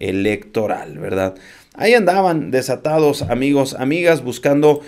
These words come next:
pues, obviamente, se anule la, la elección. Inclusive decía, eh,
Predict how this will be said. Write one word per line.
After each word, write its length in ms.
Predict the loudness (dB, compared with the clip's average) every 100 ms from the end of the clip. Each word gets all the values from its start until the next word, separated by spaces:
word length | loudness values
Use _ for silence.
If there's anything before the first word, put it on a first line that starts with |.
| -8
pues, 240 | 0 0 2
obviamente, 840 | 2 4 4 2 0 2 2 2
se 160 | 0 -2
anule 360 | 0 2 2
la, 360 | 2 0 -4 -4
la 180 | -4 0
elección. 560 | 2 0 4 4 4 -2 -20 -12
Inclusive 720 | -8 -2 -2 2 4 8 6
decía, 600 | 6 2 2 6 6 4 -2 -16 -20
eh, 680 | 0 4 4 4 2 0 -2